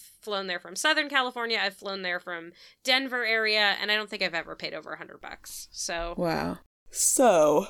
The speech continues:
Speaker 2: what did y'all think about Max's cover for him and Michael?
Speaker 1: I mean,
Speaker 2: That they're on the debate team trip.
Speaker 1: it's, uh, it's okay.
Speaker 2: It's a good cover. I just think it's so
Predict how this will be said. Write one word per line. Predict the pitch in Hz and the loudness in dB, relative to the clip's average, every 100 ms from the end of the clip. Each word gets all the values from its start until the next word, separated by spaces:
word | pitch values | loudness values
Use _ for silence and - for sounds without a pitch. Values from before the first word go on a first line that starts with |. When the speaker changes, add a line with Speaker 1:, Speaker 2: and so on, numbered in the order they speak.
| - | -4
Speaker 2:
what | 208 233 330 - | 4 6 6 6
did | 196 175 | 4 4
y'all | 180 175 302 | 6 8 6
think | - 175 - - - | 4 0 0 -6 0
about | 160 156 131 - - _ - - | 4 6 6 2 -10 _ -14 -4
Max's | 175 165 190 - - 170 151 147 - - - - | 0 4 2 2 2 6 6 4 0 -2 -8 -8
cover | - 277 262 - - - _ - | 2 2 4 0 -2 -14 _ -8
for | - 202 | 0 4
him | 208 | 4
and | 175 165 | 4 4
Michael? | - - - - | 4 4 0 0
Speaker 1:
I | 240 254 | 2 2
mean, | 262 254 247 254 233 | 4 2 0 -2 -2
Speaker 2:
That | 196 190 | 0 4
they're | 196 - | 4 6
on | 180 | 4
the | 180 | 6
debate | 175 180 165 - - | 4 4 2 0 -2
team | 175 143 165 165 | 2 2 2 -2
trip. | - 233 - - | 0 -2 -2 -6
Speaker 1:
it's, | 349 480 - - - | -8 -8 -8 -10 -4
uh, | 679 640 587 571 539 571 659 | 0 2 2 0 0 -2 -4
it's | - 659 339 | -2 2 4
okay. | 339 | 6
Speaker 2:
It's | 359 | 6
a | 440 | 6
good | 466 | 4
cover. | 311 277 196 | 2 4 4
I | - | 4
just | 220 - | 0 0
think | 311 403 | 2 2
it's | 415 - | 0 0
so | - 175 160 165 165 | 0 4 6 6 4